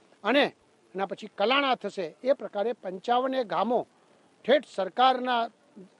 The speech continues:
અને જે તાલુકા પંચાયત, જિલ્લા પંચાયત, મામલતદાર કોર્ટ, બધી જ લોકો જે સેવા કે પ્રવૃત્તિ છે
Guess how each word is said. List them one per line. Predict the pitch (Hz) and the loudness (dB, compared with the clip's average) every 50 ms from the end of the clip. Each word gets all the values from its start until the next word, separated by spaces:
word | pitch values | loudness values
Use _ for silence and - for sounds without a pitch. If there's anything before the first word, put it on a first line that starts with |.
| _ _ - | _ _ -8
અને | 220 214 233 277 311 330 311 _ _ _ _ _ _ _ _ _ - - | -4 0 2 2 2 0 -2 _ _ _ _ _ _ _ _ _ -14 -4
જે | 156 214 233 233 226 214 185 _ _ _ _ - | 2 2 4 4 4 2 -2 _ _ _ _ -2
તાલુકા | 175 190 214 214 - 214 208 | -2 -2 -2 0 0 0 0
પંચાયત, | 226 208 196 - 214 196 202 202 185 - | -2 -4 -6 0 2 2 2 2 0 -2
જિલ્લા | 202 180 185 202 208 | -6 -2 0 0 0
પંચાયત, | 202 208 196 190 - 208 196 196 196 196 190 _ _ _ _ _ - | 0 -2 -6 -4 0 2 2 2 2 0 -2 _ _ _ _ _ -12
મામલતદાર | 165 156 160 185 190 196 190 190 | -10 -8 -6 -6 -4 -4 -4 -6
કોર્ટ, | - - 190 190 196 190 208 | -4 -6 -4 -4 -4 -4 -6
બધી | 180 160 185 240 | -10 -8 -8 -8
જ | 214 - _ - 269 240 _ _ - | -10 -12 _ -20 -20 -20 _ _ -10
લોકો | 190 175 180 180 - 208 202 190 | -6 -6 -6 -4 -4 -4 -4 -4
જે | 165 180 185 | -4 -8 -12
સેવા | - - 170 170 180 185 185 190 | -10 -10 -8 -4 -2 -2 -2 -2
કે | 170 - 196 185 | -6 -10 -14 -14
પ્રવૃત્તિ | - - 180 185 220 208 - 240 190 | -14 -12 -12 -12 -12 -12 -12 -14 -14
છે | - | -14